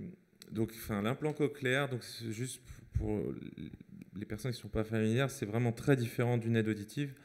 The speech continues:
euh, classique que vous voyez, euh, souvent. Donc l'aide auditive, c'est un amplificateur de son, on augmente le volume sonore. Euh, évidemment, ça répare pas l'audition non plus, l'aide auditive parfaitement, parce que je vous ai expliqué justement ce principe des externes. Alors, je sais pas s'il y avait,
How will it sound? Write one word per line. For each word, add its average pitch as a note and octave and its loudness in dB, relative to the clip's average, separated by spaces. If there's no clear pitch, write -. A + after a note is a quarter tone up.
euh, G2+ -2
classique A2+ 2
que A2 -2
vous G2+ -4
voyez, G2+ 6
euh, G2 4
souvent. A#2 0
Donc A2 2
l'aide G#2 4
auditive, G#2+ 0
c'est - -4
un F#2+ 2
amplificateur A2 -2
de G2 -2
son, - -6
on A#2+ 2
augmente B2 0
le A#2 -2
volume G#2 -2
sonore. G#2 -4
Euh, F#2 -2
évidemment, A#2+ 2
ça A#2+ -2
répare G2 -4
pas C#3 4
l'audition A#2 2
non A2+ 6
plus, A#2+ 0
l'aide A2 6
auditive G#2+ -2
parfaitement, A2+ 0
parce G#2 -6
que - -8
je G2 -8
vous G#2 -10
ai G#2 -4
expliqué G2+ -8
justement A2 -2
ce A2 -6
principe G#2+ -4
des G2 -4
externes. A2+ -2
Alors, F#2 -4
je - -18
sais A2+ -10
pas A2 -6
s'il - -18
y - -14
avait, - -10